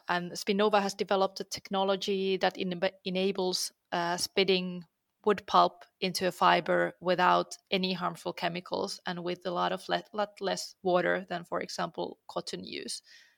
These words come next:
So that is a really, really interesting alternative for the future. And we launched earlier in twenty twenty our first prototypes made with the Spinnova fiber.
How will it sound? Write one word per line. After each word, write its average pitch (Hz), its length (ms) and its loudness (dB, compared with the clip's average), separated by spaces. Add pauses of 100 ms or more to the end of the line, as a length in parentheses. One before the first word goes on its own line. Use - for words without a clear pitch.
(120)
So 190 160 2
that 202 180 10
is 196 160 0
a 196 80 -6
really, 190 480 0
really 196 180 -6
interesting 190 540 -6
alternative 180 640 -4
for 180 160 0
the 175 80 -6
future. 185 560 -2 (120)
And 175 160 -2
we 175 460 -6 (320)
launched 180 480 -4
earlier 170 380 -2
in 175 180 -6
twenty 175 340 -8
twenty 180 520 -4 (400)
our - 180 4
first - 460 -2
prototypes 170 800 0 (420)
made 185 240 4
with 185 120 -2
the 190 80 -10
Spinnova 170 480 -6
fiber. - 500 2